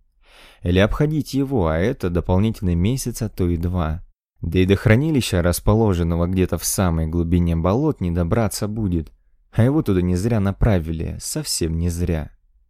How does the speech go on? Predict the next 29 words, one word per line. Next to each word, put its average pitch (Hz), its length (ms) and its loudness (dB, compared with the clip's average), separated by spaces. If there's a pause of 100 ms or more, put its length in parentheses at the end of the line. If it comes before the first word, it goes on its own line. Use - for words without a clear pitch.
(680)
Найдя 92 320 4
удобную 95 560 0
каменную 92 460 -2
площадку 110 540 -4
шагах 95 380 -2
в - 60 -20
трёхста 101 640 -4
от 80 140 -6
края 87 300 -2
болота, 113 520 -2
Киесав 95 600 -6
поставил 85 540 -4
шатёр. 85 560 -4 (720)
И 90 100 2
велел 139 320 4
Селли 156 340 -2
заняться 90 600 -2
обедом. 90 640 -4 (140)
Сел 180 260 0
в - 100 -6
позу 95 320 2
лотоса 107 460 -4
и 87 40 2
погрузился 95 760 -2
в 104 120 -2
изучение 131 600 -4
книги 90 380 -4
хозяина 92 640 -2
леса. 90 560 -4